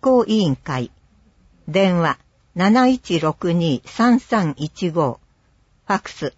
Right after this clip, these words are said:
七一六二三三二三。市民活動支援課。電話、七一六七一一二六。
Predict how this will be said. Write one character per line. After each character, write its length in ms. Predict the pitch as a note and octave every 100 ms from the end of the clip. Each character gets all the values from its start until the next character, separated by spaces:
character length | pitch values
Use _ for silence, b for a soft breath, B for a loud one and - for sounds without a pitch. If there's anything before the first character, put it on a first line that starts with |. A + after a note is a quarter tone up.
| _
七 340 | - F3+ G#3+ C4+
一 280 | B3+ - E3+
六 320 | D#3+ - E3+
二 300 | E3+ D#3 A2+
三 320 | - A#3+ A3+
三 380 | A#3 - G3+ C#3
二 180 | D3+ F3
三。 380 | - E3+ C#3 A2+ _ _ _ _ _ _ _ _ _ _ _ _ _
市 240 | - - A#3+
民 240 | C#4 C#4
活 340 | - B3+ -
動 220 | E3 D3 C#3
支 200 | - E3+
援 220 | F#3+ F3+
課。 280 | - D#3 - _ _ _ -
電 360 | D3+ E3+ E3+ D3+
話、 200 | C#3+ - _ _ _ -
七 340 | F3 G#3+ B3+
一 300 | C4 - F3+
六 340 | D#3+ D#3 G3
七 340 | F#3 F3 C#3+ B2+
一 420 | E3+ E3 - B3
一 260 | A3+ - D#3
二 280 | D#3 F3+ F3
六。 360 | D#3+ - -